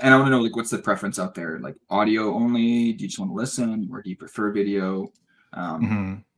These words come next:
Speaker 1: like, what's the preference? Of course, we do video here as kind of our primary, but, uh, do more people just prefer audio? Do you listen to it when you're, while you're working on your car or something you can't watch?
Speaker 2: Or do you listen to us when you're trying to go to sleep so that we're so boring that we just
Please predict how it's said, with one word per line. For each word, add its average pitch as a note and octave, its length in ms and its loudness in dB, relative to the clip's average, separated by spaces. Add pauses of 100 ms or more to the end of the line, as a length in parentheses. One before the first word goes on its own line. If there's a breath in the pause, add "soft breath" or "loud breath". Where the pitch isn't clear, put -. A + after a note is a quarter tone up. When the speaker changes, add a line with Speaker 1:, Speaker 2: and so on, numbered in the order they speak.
(120)
Speaker 1:
like, G2+ 140 -14
what's A#2 140 -6
the G2 60 -14
preference? - 420 -16
Of - 60 -20
course, A2+ 200 -4
we G#2 100 -2
do F#2 140 -4
video E2 240 -6
here D#2 220 -10
as D2 120 -8
kind E2 180 -12
of D2 80 -16
our - 200 -14 (100)
primary, F2+ 360 -4 (120)
but, - 300 -14
uh, - 140 -10 (920)
do F#2+ 100 -6
more F2+ 140 -2
people - 200 -18
just - 160 -18
prefer - 320 -10
audio? G2 380 -8 (640)
Do - 80 -20
you - 80 -20
listen F#2+ 260 -8
to G2 140 -4
it - 280 -8
when F#2+ 120 -12
you're, - 100 -12
while F2+ 140 -6
you're D#2+ 300 -8
working - 220 -16
on F2 60 -12
your - 80 -20
car F#2 280 -4
or - 60 -6
something - 320 -14 (160)
you - 60 -20 (160)
can't - 120 -16
watch? - 420 -16 (680)
Speaker 2:
Or D#3 220 8
do C3 80 4
you A#2 80 6
listen A2+ 260 4
to A#2 140 0
us A2 200 -2
when A#2 140 4
you're G#2+ 100 2
trying G#2+ 220 2
to G#2 60 -2
go G2 100 -2
to G2 80 -6
sleep B2+ 460 -2
so G2+ 320 -6
that G2 220 -8 (460)
we're G#2+ 120 -6
so A2 160 -2
boring A2 640 2
that F#2+ 200 -6
we G#2 100 -6
just G2 240 -10